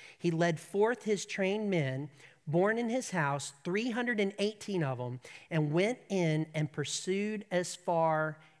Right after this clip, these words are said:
as Dan. So Abram, who doesn't really agree with how Lot is living with his family,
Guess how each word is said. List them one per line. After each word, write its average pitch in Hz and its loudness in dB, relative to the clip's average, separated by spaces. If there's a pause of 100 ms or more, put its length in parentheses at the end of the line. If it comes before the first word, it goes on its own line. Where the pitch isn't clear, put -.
(120)
as 147 -2 (800)
Dan. 139 0 (880)
So - -20 (140)
Abram, 208 4 (360)
who 214 2
doesn't 311 4
really 320 6
agree 247 2
with 233 0
how 233 6
Lot 226 8
is 180 2
living 208 4
with 226 2
his 226 0
family, 180 2